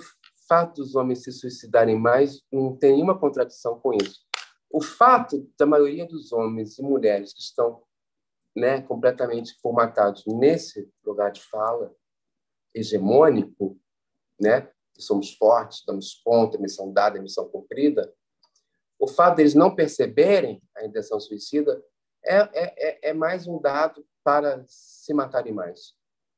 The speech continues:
Algumas dessas pessoas não percebem nem que estão deprimidas, porque não podem sentir tristeza. E a depressão vem, se manifesta como raiva, raiva tóxica. E com raiva,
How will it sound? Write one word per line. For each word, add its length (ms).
Algumas 600
dessas 220
pessoas 500
não 280
percebem 420
nem 120
que 60
estão 140
deprimidas, 560
porque 140
não 140
podem 180
sentir 260
tristeza. 560
E 100
a 40
depressão 680
vem, 400
se 180
manifesta 600
como 320
raiva, 500
raiva 200
tóxica. 540
E 120
com 260
raiva, 680